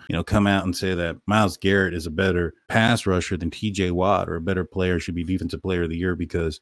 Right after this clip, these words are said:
you know, majority of his plays on the field are rushing the quarterback as he's a designated pass rusher and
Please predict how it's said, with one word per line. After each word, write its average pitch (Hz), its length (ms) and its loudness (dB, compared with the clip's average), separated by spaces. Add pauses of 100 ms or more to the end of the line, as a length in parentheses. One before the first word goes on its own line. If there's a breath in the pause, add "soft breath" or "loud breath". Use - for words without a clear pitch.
you - 80 -4
know, 82 80 0
majority 98 420 6
of 87 120 2
his 95 480 -2
plays 98 340 2
on 92 120 2
the 85 60 -2
field 101 300 0
are 85 540 -2
rushing 95 560 0
the 87 100 -4
quarterback 98 680 4
as 80 160 -6
he's 95 220 -2
a 85 160 -4 (180)
designated 95 600 4
pass 90 340 -2
rusher 95 360 -2
and 85 180 0